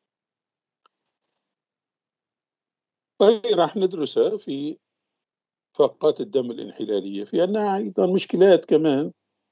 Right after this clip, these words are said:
الخضاب زائد الألفة للأكسجين والخضاب ناقص الألفة للأكسجين. الخضاب الزائد الألفة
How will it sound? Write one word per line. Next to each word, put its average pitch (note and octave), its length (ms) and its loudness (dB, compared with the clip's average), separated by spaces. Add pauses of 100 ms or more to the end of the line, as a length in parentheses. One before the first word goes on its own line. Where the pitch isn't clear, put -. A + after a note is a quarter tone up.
(800)
الخضاب D#3+ 480 4
زائد G3 380 6
الألفة E3+ 380 -6
للأكسجين D3+ 760 -8
والخضاب C#3 600 0
ناقص A3 340 -2
الألفة B2+ 380 -6
للأكسجين. A2+ 760 -6 (2000)
الخضاب G3 380 4
الزائد G3+ 420 6
الألفة E3 600 -2